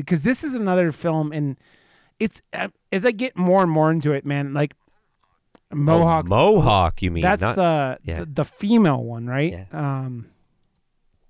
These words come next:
Speaker 1: like, with the female, like, tribe member. I, there's Bone Tomahawk's another one,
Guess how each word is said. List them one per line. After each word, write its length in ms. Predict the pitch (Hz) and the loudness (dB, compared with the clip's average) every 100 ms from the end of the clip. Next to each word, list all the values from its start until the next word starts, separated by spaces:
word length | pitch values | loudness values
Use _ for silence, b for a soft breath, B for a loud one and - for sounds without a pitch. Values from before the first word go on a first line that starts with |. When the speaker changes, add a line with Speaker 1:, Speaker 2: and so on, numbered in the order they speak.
| _ - b b b - | _ -20 b b b -4
Speaker 1:
like, 240 | 156 135 - | 0 0 -2
with 120 | 143 | -2
the 120 | 139 | -2
female, 520 | - 185 180 160 147 | -4 0 2 2 2
like, 240 | 139 127 - - | -2 -4 -12 -20
tribe 400 | 127 - 139 139 | -8 -2 0 0
member. 340 | 131 120 123 131 | -2 -6 -8 -6
I, 100 | 156 - | -6 -6
there's 340 | 139 175 180 - | -2 0 0 -2
Bone 300 | - 180 165 | -2 0 0
Tomahawk's 640 | 139 135 123 120 120 - | -2 -4 -4 -8 -10 -12
another 280 | 117 117 117 | -8 -6 -6
one, 300 | 110 110 | -8 -10